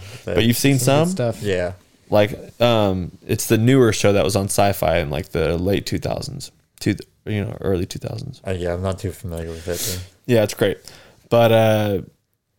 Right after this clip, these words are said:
Speaker 1: other than that, dude, I went and got my teeth cleaned, uh, f-, two days ago. No, yesterday. I th-, I thought I had, like, a stain on my tooth. So, like, for the last month, I've been, like, having major anxiety.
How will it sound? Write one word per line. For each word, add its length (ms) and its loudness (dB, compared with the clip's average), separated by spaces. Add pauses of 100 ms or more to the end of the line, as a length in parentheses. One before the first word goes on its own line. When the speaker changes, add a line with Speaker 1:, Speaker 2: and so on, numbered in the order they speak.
(140)
Speaker 1:
other 260 4
than 180 2
that, 240 2
dude, 160 4
I 60 4
went 180 4
and 80 -4
got 200 4
my 120 0
teeth 400 0
cleaned, 500 0 (360)
uh, 440 -4
f-, 200 -10 (100)
two 160 2
days 240 4
ago. 240 4
No, 140 2
yesterday. 680 2
I 140 2
th-, 180 -10
I 60 2
thought 180 2
I 60 2
had, 140 4
like, 140 4
a 60 0
stain 380 0
on 100 4
my 140 -2
tooth. 360 0
So, 320 0
like, 200 0
for 80 -2
the 80 4
last 300 2
month, 600 0 (280)
I've 260 -2
been, 200 2
like, 160 -6
having 360 0
major 320 0
anxiety. 520 2